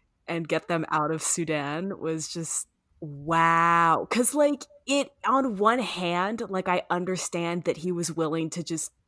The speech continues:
do anything in order to protect her, but at the same time, you stole a literal child from her mother. It doesn't, it doesn't matter why. Like, you,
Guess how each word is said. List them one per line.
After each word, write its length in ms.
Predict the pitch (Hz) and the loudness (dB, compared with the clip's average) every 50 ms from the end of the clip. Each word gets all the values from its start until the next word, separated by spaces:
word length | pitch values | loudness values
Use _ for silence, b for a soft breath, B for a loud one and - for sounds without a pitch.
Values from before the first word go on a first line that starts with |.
| 165 - | -12 -6
do 220 | - 196 196 185 180 | -2 0 2 2 2
anything 680 | - - 156 160 170 175 180 180 - 208 196 196 196 | 2 0 -2 0 0 0 0 0 0 -2 0 0 0
in 120 | 185 180 175 | 0 2 2
order 240 | 165 160 160 165 151 | 2 2 2 0 -2
to 120 | - 180 | -4 -6
protect 520 | - - 170 165 - - 135 143 - - | -8 -8 -8 -8 -6 -6 -8 -8 -8 -8
her, 320 | - 202 196 202 220 233 226 | -4 -2 0 2 2 0 2
but 160 | - 190 175 | 2 2 2
at 140 | 175 - - | 2 0 0
the 60 | 180 | -2
same 380 | - - - 190 180 180 175 165 | 0 0 0 2 0 0 -2 -4
time, 480 | - - 165 170 180 196 180 170 165 156 170 | -6 -2 2 2 4 4 2 0 -2 -4 -8
you 260 | 180 196 220 240 233 - _ _ _ _ _ | -8 -8 -8 -8 -8 -12 _ _ _ _ _
stole 680 | - - - - - - - - 262 269 302 320 330 339 | -4 -2 0 0 0 0 6 8 8 8 8 6 2 2
a 160 | 359 381 349 | 4 4 4
literal 640 | 269 240 208 196 190 190 185 196 208 233 254 247 254 - | 4 4 2 4 6 6 6 8 6 6 4 2 0 -4
child 1000 | - - - - - - - 190 170 170 170 175 160 131 139 147 151 170 - 208 - - _ _ _ _ _ _ _ _ _ _ | -4 -4 -4 -4 -4 -4 2 6 8 8 8 8 6 4 2 0 0 0 -2 -4 -6 -6 _ _ _ _ _ _ _ _ _ _
from 340 | - - - - 190 175 180 | -10 -10 6 6 8 8 8
her 180 | 196 185 190 180 | 6 4 4 4
mother. 640 | 180 156 165 170 170 156 151 139 139 147 156 170 B B B B B B B B B _ _ _ _ _ _ _ _ | 4 4 4 4 4 4 2 -2 -2 -2 -4 -6 B B B B B B B B B _ _ _ _ _ _ _ _
It 140 | 240 - - | -6 2 2
doesn't, 240 | 254 254 254 285 - | 2 4 4 4 6
it 60 | 233 | 6
doesn't 220 | 262 254 311 262 | 6 6 4 2
matter 220 | 269 269 247 233 202 | 2 2 4 4 2
why. 640 | 175 156 156 156 156 170 160 156 156 156 160 170 - - 180 | 2 0 0 2 4 4 4 4 2 0 -2 -4 -4 0 4
Like, 280 | 208 202 196 196 - | 4 4 4 4 0
you, 380 | 202 214 226 226 226 226 208 | -2 0 0 0 0 0 -2